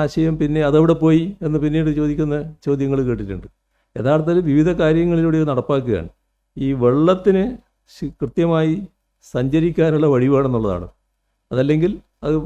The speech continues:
വല്ലാതെ കയറിപ്പോവും. അതാണ് ഈ room for river എന്നതുകൊണ്ട് ഉദ്ദേശിക്കുന്നത്. അത് ഒരു കാലാവസ്ഥയുടെ മാറ്റത്തിനനുസരിച്ച് അല്ലെങ്കിൽ, ഏഹ്, കാലവർഷം കൂടുമ്പോൾ അതിൻ്റെ ഭാഗമായി വർദ്ധിക്കുന്ന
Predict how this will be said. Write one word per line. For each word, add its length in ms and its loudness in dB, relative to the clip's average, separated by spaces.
വല്ലാതെ 360 0
കയറിപ്പോവും. 460 -2
അതാണ് 300 -2
ഈ 160 -2
room 220 0
for 200 -2
river 220 0
എന്നതുകൊണ്ട് 480 -4
ഉദ്ദേശിക്കുന്നത്. 680 -4
അത് 200 0
ഒരു 140 0
കാലാവസ്ഥയുടെ 800 0
മാറ്റത്തിനനുസരിച്ച് 920 -2
അല്ലെങ്കിൽ, 340 -2
ഏഹ്, 260 -6
കാലവർഷം 520 0
കൂടുമ്പോൾ 440 0
അതിൻ്റെ 280 0
ഭാഗമായി 520 0
വർദ്ധിക്കുന്ന 540 0